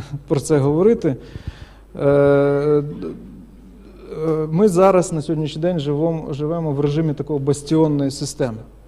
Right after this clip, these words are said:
Кожен живе своїм бастіоном. Крупні корпорати живуть своєю системою,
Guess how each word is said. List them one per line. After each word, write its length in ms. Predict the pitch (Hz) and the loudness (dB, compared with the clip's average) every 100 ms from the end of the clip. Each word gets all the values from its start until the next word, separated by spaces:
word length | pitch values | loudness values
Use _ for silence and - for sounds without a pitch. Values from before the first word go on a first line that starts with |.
| - | -8
Кожен 320 | 190 180 160 | -2 0 -2
живе 220 | 139 156 | -2 -2
своїм 300 | 143 147 143 | -4 -6 -8
бастіоном. 540 | 135 135 - 135 113 117 - - - | -6 -8 -8 -10 -10 -12 -16 -20 -2
Крупні 400 | 180 185 156 139 | 4 4 2 -4
корпорати 640 | - - 135 151 139 135 135 | -4 -4 -2 2 0 0 -6
живуть 260 | 135 139 | -8 -6
своєю 360 | - 202 247 233 | -4 -4 -2 -4
системою, 640 | - 190 208 196 180 160 | -4 -6 -4 -4 -6 -8